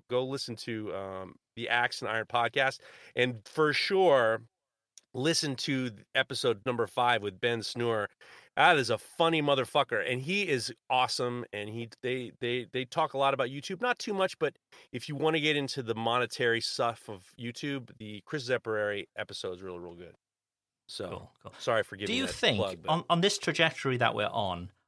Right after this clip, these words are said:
Speaker 2: I think by about September the seventh, I think it works out about September the seventh, everybody will have a podcast. <laughs> It just
Speaker 1: Well
Speaker 2: seems there's a new podcast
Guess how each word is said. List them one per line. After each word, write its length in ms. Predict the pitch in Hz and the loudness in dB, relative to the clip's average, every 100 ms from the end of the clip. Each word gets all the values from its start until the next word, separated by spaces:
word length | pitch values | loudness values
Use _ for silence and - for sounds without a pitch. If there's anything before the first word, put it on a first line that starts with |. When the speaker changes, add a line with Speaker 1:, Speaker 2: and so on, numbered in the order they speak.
| _ | _
Speaker 2:
I 100 | 117 | -6
think 420 | 123 - 123 120 - | -4 -2 -2 -2 2
by 240 | 123 123 | 4 4
about 360 | 117 - 123 - | 2 0 -2 -2
September 720 | - - - - 175 160 135 | -4 -4 -8 -4 -2 -2 -4
the 80 | 139 | -4
seventh, 960 | - - 139 123 92 113 - - - _ _ _ - | -2 0 0 0 -4 -6 -10 -18 -20 _ _ _ -6
I 80 | |
think 160 | - 170 | -4 -2
it 40 | |
works 160 | 196 - | -2 -2
out 60 | 104 | -4
about 140 | 113 | -6
September 300 | - 127 123 | -4 -4 -4
the 80 | - | -4
seventh, 360 | 110 107 113 - _ _ _ _ _ _ | -2 0 -2 -10 _ _ _ _ _ _
everybody 480 | 127 120 113 101 95 | 0 2 0 -2 -6
will 100 | 95 | -6
have 120 | 95 | -6
a 40 | 92 | -6
podcast. 580 | - 92 - 87 - - _ _ _ _ _ - | -6 -6 -4 -6 -8 -14 _ _ _ _ _ -6
<laughs> 80 | - - - - - - _ _ _ - | -6 -6 -16 -20 -20 -20 _ _ _ -2
It 420 | 143 131 139 208 | 0 2 4 4
just 180 | - 165 | 6 8
Speaker 1:
Well 140 | 143 165 | 8 8
Speaker 2:
seems 140 | 190 | 6
there's 140 | 151 143 | 4 2
a 40 | |
new 200 | 156 170 | 6 6
podcast 600 | 175 180 175 - 127 127 | 8 8 8 6 6 6